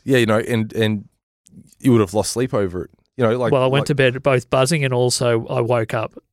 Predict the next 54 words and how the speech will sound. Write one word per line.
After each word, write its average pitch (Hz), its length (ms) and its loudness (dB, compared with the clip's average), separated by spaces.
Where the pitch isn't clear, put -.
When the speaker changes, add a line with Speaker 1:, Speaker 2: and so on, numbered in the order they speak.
Speaker 2:
I 143 100 0
got 139 140 2
over 139 180 2
the 131 100 0
buzz 131 260 2
and 143 60 -4
I 120 40 -2
started 120 300 0
thinking 120 260 0
about 110 240 2
that 107 160 -4
joke. - 320 -4
And 117 80 -2
I 117 40 4
haven't 113 160 0
thought 117 180 2
about 107 160 0
anything 110 320 -4
since. 123 400 -6
Speaker 1:
Absolutely. 101 460 -2
You 117 40 4
know, 117 60 4
it 113 60 0
doesn't 120 200 2
matter 101 140 2
how 110 160 -2
many 107 140 0
times 101 280 -4
people 98 300 -6
clap - 300 -6
you 101 60 -6
on 92 80 -6
the 90 80 -6
back. 104 260 -4
Could 120 160 -2
be 113 100 4
a 98 60 6
sold-out 104 440 2
show 107 260 -2
and 98 100 -2
the 98 60 -2
next 110 180 -2
show 107 180 0
sells 98 320 0
out 95 260 2
and - 100 0
you 101 60 4
still 120 240 2
remember 104 300 0
that 95 160 -4
one 98 200 -4
joke. 98 300 2
You 117 80 0
know, 110 160 2